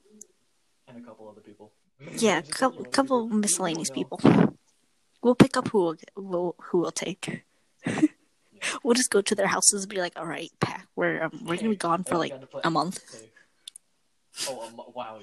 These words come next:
Speaker 1: no, we're good. No, it's not a month. This is, like, this is a year-long thing.
Speaker 2: Yeah. So just, like, pack everything for a year, hop on,
Speaker 1: Oh, yeah.
Speaker 2: hop on, and we're going. They're gonna be like, "Where are we going?"
Speaker 1: And
Speaker 2: "Mm, you'll see."
Speaker 1: <laughs> You'll see, bro. You'll see. Name a place.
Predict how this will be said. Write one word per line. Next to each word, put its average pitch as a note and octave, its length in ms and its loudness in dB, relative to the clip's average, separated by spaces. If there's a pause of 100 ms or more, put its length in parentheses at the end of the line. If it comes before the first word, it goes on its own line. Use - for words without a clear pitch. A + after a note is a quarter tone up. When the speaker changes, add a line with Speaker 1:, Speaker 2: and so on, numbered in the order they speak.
Speaker 1:
no, A#2+ 300 -14
we're C3 160 -18
good. C3 240 -18
No, B2 240 -20
it's C3 140 -20
not B2 160 -16
a A2 60 -16
month. G#2+ 280 -20
This A#2+ 160 -20
is, C3 160 -20
like, G#2 160 -18 (340)
this D3 140 -20
is C#3 140 -18
a A2 80 -12
year-long A#2+ 600 -14 (100)
thing. A2 180 -20 (220)
Speaker 2:
Yeah. A3+ 480 -2 (1800)
So - 200 6
just, C4 220 0
like, D4+ 140 -4
pack A#3 240 -4
everything G#3 460 -4
for G3+ 160 -6
a G3 100 -4
year, G#3 320 -2
hop - 260 -2
on, F3+ 240 -4
Speaker 1:
Oh, E3+ 120 -10
yeah. - 100 -18
Speaker 2:
hop F3+ 200 0
on, A3+ 300 4
and G#3+ 220 2
we're A#3 80 0
going. A#3 320 2
They're E3+ 140 -2
gonna E3+ 100 -4
be F3 80 -6
like, F3+ 140 2
"Where E3+ 140 6
are - 20 6
we G3 80 8
going?" F#3 480 2
Speaker 1:
And G#3+ 300 2
Speaker 2:
"Mm, G#3 40 -2
you'll A#3+ 120 10
see." G#4 320 4 (440)
Speaker 1:
<laughs> - 20 -16 (360)
You'll D#3 180 -14
see, - 220 -18 (220)
bro. D#3 180 -12
You'll C#3 180 -18
see. - 200 -18 (280)
Name D#3+ 160 -14
a D#3+ 40 -14
place. D3 440 -20